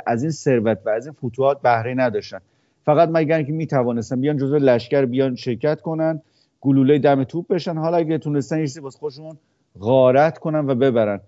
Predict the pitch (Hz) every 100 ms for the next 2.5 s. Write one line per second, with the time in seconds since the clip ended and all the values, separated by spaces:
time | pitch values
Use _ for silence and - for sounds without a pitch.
0 | _ _ _ 135 151 165 170 170 165 156
1 | 151 160 151 131 135 127 135 151 - 135
2 | 120 120 135 151 165